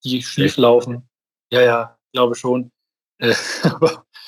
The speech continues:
Speaker 1: ich muss sagen, wir haben ja irgendwie, wir sind ja mitten reingekrätscht mit unserem, mit unserem Podcast und ich fand eine schöne, schöne Sache, als wir mit unseren beiden Lockdown-Folgen gestartet sind, dass wir von einigen ja gehört haben,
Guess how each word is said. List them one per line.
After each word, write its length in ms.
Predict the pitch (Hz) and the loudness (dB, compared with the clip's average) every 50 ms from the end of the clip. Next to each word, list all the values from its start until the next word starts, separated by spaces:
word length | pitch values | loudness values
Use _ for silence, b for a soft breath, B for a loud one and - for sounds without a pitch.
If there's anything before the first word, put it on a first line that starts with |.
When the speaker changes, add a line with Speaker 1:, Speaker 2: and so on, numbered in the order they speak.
| B B B _ _ | B B B _ _
Speaker 1:
ich 100 | - - | -8 -4
muss 140 | 185 185 - | -4 -2 2
sagen, 340 | 180 165 160 156 156 156 147 | 2 2 2 2 0 -4 -4
wir 140 | 143 151 135 | -2 -2 0
haben 100 | 160 160 | 2 2
ja 120 | 156 143 | 2 2
irgendwie, 360 | 139 143 139 139 139 135 127 | 2 0 -2 -4 -6 -8 -6
wir 80 | 123 127 | -6 -6
sind 120 | 120 131 131 | -6 -6 -6
ja 100 | 123 123 | -6 -6
mitten 240 | 131 139 139 143 131 | -6 -8 -8 -8 -4
reingekrätscht 800 | 117 110 120 139 135 135 127 - - 123 123 135 135 - - - | -2 -2 -2 -2 -6 -10 -12 -8 -4 -2 -2 -2 -2 -4 -8 -10
mit 140 | 127 113 | -8 -6
unserem, 260 | 123 123 117 120 113 113 | -6 -4 -4 -4 -4 -4
mit 140 | 113 110 | -6 -6
unserem 200 | 113 110 117 110 | -6 -8 -10 -10
Podcast 540 | - - 147 147 - - 147 147 143 - - | -2 -2 -2 -2 0 2 2 2 2 0 -4
und 60 | 120 | -10
ich 80 | 113 - | -12 -6
fand 200 | - 131 127 123 | -6 -6 -6 -4
eine 80 | 123 117 | -8 -10
schöne, 440 | - - 143 147 165 165 160 156 156 B B B B B B B B _ | -8 -2 -2 0 2 4 2 2 0 B B B B B B B B _
schöne 220 | - 156 147 143 139 | -6 -2 -2 -2 2
Sache, 280 | - 139 131 - 135 | 2 0 2 2 0
als 160 | 123 123 120 - | 0 0 -2 -4
wir 80 | 127 120 | -4 -4
mit 100 | 123 120 | -4 -4
unseren 240 | 120 120 123 120 | -6 -6 -6 -6
beiden 480 | 113 123 113 117 110 117 113 110 113 113 - - | -4 -2 -2 -2 -2 -2 -4 -6 -8 -10 -12 -6
Lockdown-Folgen 880 | - 123 139 135 - - - 123 123 123 123 123 - 127 123 131 123 120 | -4 -4 -4 -4 -6 -2 2 2 2 2 2 0 0 2 2 2 0 -2
gestartet 540 | 113 120 - - 127 123 131 131 123 123 | -6 -8 -8 -4 -2 -2 -2 -2 -4 -8
sind, 200 | - 131 123 117 117 | -8 -8 -6 -6 -6
dass 160 | 117 - - | -8 -8 -6
wir 120 | 123 123 | -6 -6
von 220 | 117 - 123 117 113 | -4 -4 -6 -6 -4
einigen 320 | 113 123 127 127 123 123 | -4 -2 -2 0 0 0
ja 120 | 117 117 110 | -2 -2 0
gehört 300 | 117 113 120 127 120 - | 2 2 4 2 4 2
haben, 260 | 127 123 127 123 | 2 0 0 -2